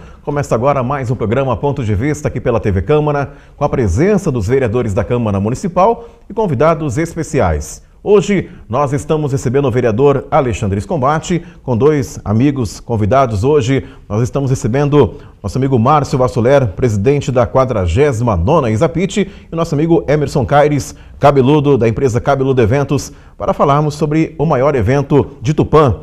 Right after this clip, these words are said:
a nossa Exapit dois mil e dezoito, que conta com o apoio da Câmara Municipal, Prefeitura Municipal e com certeza com uma vasta programação. Estaremos comentando, falando a partir de agora. Vereador, seja bem-vindo ao programa Ponto de Vista. Hoje, com a equipe da Exapit,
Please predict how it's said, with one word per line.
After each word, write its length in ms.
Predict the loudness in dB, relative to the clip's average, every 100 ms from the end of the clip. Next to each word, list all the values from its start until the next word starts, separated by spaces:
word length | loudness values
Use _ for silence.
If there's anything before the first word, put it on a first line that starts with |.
| -6
a 80 | -2
nossa 380 | 0 0 -2 -2 -2
Exapit 840 | -2 0 -4 -4 -6 -4 -2 -2
dois 580 | 0 0 0 -2 -2 0
mil 120 | 0
e 40 |
dezoito, 480 | 0 2 2 2 -2 -6 -18
que 120 | -14 -6
conta 260 | -4 -4
com 80 | -4
o 40 |
apoio 220 | -2 -2 -2
da 80 |
Câmara 360 | -2 -4 -4 -4
Municipal, 580 | -2 -2 -4 -2 0 0
Prefeitura 560 | -2 -6 -6 -4 -4
Municipal 800 | -4 -4 -6 -2 2 2 2 -2 -16 -20 -14
e 60 |
com 120 | -8 -4
certeza 440 | -4 -2 -4 -4
com 100 | -6
uma 200 | -4 -4
vasta 340 | 0 0 0 -6
programação. 680 | -2 -2 -2 -4 -2 -4 -6 -16 -20 -16
Estaremos 560 | -4 -2 0 -4 -8 -18 -18 -20 -16
comentando, 480 | -4 0 0 0 -2
falando 500 | 0 0 0 0 -2 -2
a 100 | 0
partir 300 | 2 0 2
de 80 | 2
agora. 380 | 4 2 0 -4
Vereador, 360 | -4 -4 -4
seja 200 | -4 -4
bem-vindo 380 | -4 -4 -4 -6
ao 60 | -4
programa 360 | -4 -4 -4
Ponto 240 | -6 -8 -6
de 120 | -6
Vista. 340 | -2 -2 0
Hoje, 400 | 4 4 4 0 -6 -20 _ -20 _ _ -8
com 60 | -2
a 40 |
equipe 300 | -2 -2 -4
da 120 | -4 -4
Exapit, 560 | -4 -4 -4 -6 -14